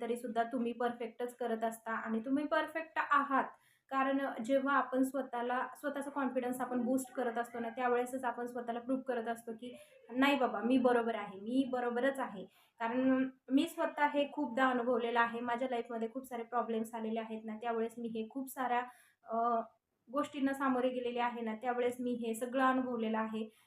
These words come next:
त्याच्यामुळे मी ही गोष्ट तुम्हाला नक्कीच, अ, म्हणजे ॲडवाईज करते की जरी, अ, कोणी तुम्हाला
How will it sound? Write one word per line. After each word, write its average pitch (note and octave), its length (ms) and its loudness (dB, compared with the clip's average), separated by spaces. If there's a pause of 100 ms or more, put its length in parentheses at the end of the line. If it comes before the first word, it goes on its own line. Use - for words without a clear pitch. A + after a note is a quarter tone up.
(100)
त्याच्यामुळे B3 380 -4
मी B3+ 200 -2
ही A#3+ 200 -4
गोष्ट A#3 380 -2
तुम्हाला A3 280 -4
नक्कीच, A#3 420 -6 (140)
अ, A3 60 -8
म्हणजे A3 400 -2
ॲडवाईज A#3 380 -2
करते A3 380 -6
की A3+ 260 -8 (480)
जरी, C#4+ 680 -2
अ, A#3+ 140 -2
कोणी C4+ 400 6
तुम्हाला A#3 760 -2